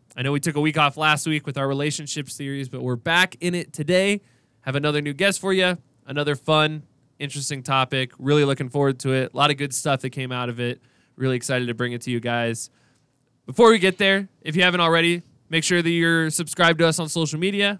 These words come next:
on Instagram at U F R underscore Boise and on Twitter at Under Further Rev.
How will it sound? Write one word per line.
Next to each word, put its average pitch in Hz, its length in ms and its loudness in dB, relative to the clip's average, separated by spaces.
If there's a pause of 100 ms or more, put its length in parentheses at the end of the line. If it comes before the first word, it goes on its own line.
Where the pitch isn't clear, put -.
(140)
on 143 140 -2
Instagram 147 440 -4
at 143 220 0
U 143 100 0
F 139 140 -6
R 139 100 0
underscore 135 360 -8
Boise 175 600 -2 (340)
and 127 540 -4 (180)
on 127 140 -6
Twitter 151 320 0
at 143 220 2
Under 131 200 -2
Further 123 320 -4
Rev. 151 440 4